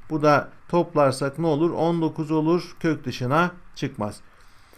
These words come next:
On altının karesi var. İki yüz elli altı. Ee, bunu toplarsak ne yapar? On bir, on üç yapar. Bu da istediğimiz bir durum değil o halde.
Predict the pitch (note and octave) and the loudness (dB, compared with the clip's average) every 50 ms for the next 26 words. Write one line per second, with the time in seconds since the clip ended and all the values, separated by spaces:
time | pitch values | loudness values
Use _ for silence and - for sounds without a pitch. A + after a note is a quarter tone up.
0 | - - - - - G#3 A3 A#3+ A3+ A3 G#3 G#3 - G#3 G3 F#3 F3+ F#3 - F#3+ | -20 -20 -14 -2 2 4 6 6 6 6 4 2 0 0 0 0 0 0 2 2
1 | F#3+ F3 D3 - - - B2+ B2+ C#3+ E3 F3+ E3+ - E3 - - - F3 E3+ E3 | 2 2 2 0 -2 -2 0 2 4 4 4 2 -2 -6 -8 -4 -2 0 0 0
2 | - - - D3+ D3 C#3+ C#3 C3+ A#2 F#2+ B2 A#2+ A2+ G#2+ G#2+ - - C#3+ C3+ D3+ | -2 -2 -2 0 0 0 2 2 2 4 4 4 4 2 -2 -4 -2 2 4 4
3 | F3 F3+ F3+ F3+ - - - - - - _ - - - - B2+ C3+ C#3 C3+ - | 4 4 0 -6 -14 -20 -20 -20 -20 -20 _ -20 -20 -10 -6 -2 -2 -2 0 0
4 | E3+ F3 F3+ E3+ F#3 F#3+ F#3 F#3 - - D#3+ D3 C3 - D#3+ D#3+ D#3+ D#3+ D#3+ D3+ | 0 0 0 2 2 2 2 2 4 4 4 4 4 2 -2 -4 -2 0 0 0
5 | C3+ C3 - D#3+ E3 D3+ A#2 D#3 D#3+ D#3+ D3+ C#3 C3 C#3+ E3 F3+ - - - - | 0 2 2 0 0 2 2 2 2 2 2 0 2 2 2 0 0 -4 -4 0
6 | D#3+ E3 D3+ C3+ A#2 - - A#2 G#2 G2 - C3 C#3 D3+ D#3 D#3 D3+ C3 - D#3 | 0 2 2 0 -2 -4 -4 -4 -4 -4 -2 0 2 2 2 0 -2 -8 -6 -2
7 | D3+ D3+ C3+ B2 - - B2+ A2 G#2+ A2 G#2+ G#2+ G2 - G#2+ G2+ - G2+ G2 G2+ | 0 0 0 0 -2 -4 -6 -4 -4 -4 -4 -4 -6 -6 -8 -8 -6 -6 -6 -6
8 | F#2+ F#2+ A2+ A#2 A#2 G#2+ G#2 G2+ G2 G2 F#2+ F#2+ G2 B2+ D3+ E3+ D#3+ | -4 -2 -2 -2 0 -2 -2 -4 -4 -4 -4 -4 -2 0 0 0 0